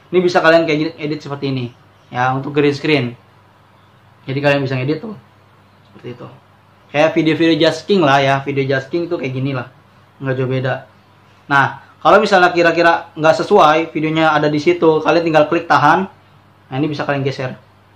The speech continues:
Ya, ini bisa kalian geser. Jadi kalian gampang banget untuk ngeditnya itu, nggak perlu kalian, eh,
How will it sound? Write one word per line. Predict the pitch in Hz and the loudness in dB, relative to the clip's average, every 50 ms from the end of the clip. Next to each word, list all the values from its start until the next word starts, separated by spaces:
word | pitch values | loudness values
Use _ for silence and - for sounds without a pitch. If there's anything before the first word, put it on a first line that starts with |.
| _ _ _ _ _ _ _ _ _ _ _ _ _ _ _ - - | _ _ _ _ _ _ _ _ _ _ _ _ _ _ _ -14 -10
Ya, | 131 127 131 | -8 -4 -4
ini | 151 | -4
bisa | 151 143 151 143 | -2 -2 0 0
kalian | 147 143 143 | 0 0 -2
geser. | 139 135 131 - 170 180 175 170 - | -4 -4 0 0 0 0 0 -2 -6
Jadi | 147 143 156 147 | -4 -4 -2 0
kalian | 151 156 160 165 160 147 | 0 0 0 0 0 2
gampang | 147 139 135 135 151 147 | 2 2 4 2 2 2
banget | 147 139 135 135 160 175 175 170 | 2 2 2 2 2 2 0 -2
untuk | 147 135 156 143 143 | -4 -6 -6 -6 -6
ngeditnya | 143 139 143 143 147 156 147 | -6 -6 -6 -6 -6 -4 2
itu, | 175 202 196 - - - - _ _ _ _ | 4 4 4 2 0 -8 -18 _ _ _ _
nggak | - 147 147 143 156 | 0 0 2 2 2
perlu | 147 147 170 190 202 196 | 2 4 4 4 4 4
kalian, | - 156 147 147 151 160 170 170 165 160 | 2 2 4 4 4 4 4 2 2 0
eh, | - 156 147 143 143 139 139 143 143 143 143 | 0 2 2 4 4 2 2 0 0 0 -2